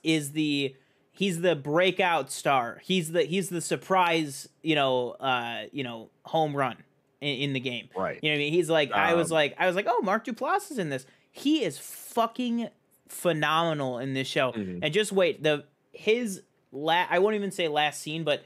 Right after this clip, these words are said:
Speaker 1: the last thing that, like, like, what his role is in the finale is just great.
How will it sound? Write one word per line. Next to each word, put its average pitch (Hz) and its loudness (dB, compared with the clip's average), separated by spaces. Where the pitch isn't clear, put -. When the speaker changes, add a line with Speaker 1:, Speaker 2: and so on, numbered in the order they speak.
Speaker 1:
the 165 2
last 180 0
thing 196 0
that, 165 -2
like, 156 0
like, 170 2
what 165 2
his 214 0
role 160 2
is 180 0
in 156 -4
the 147 -4
finale 143 -2
is 156 0
just 143 -4
great. 131 -4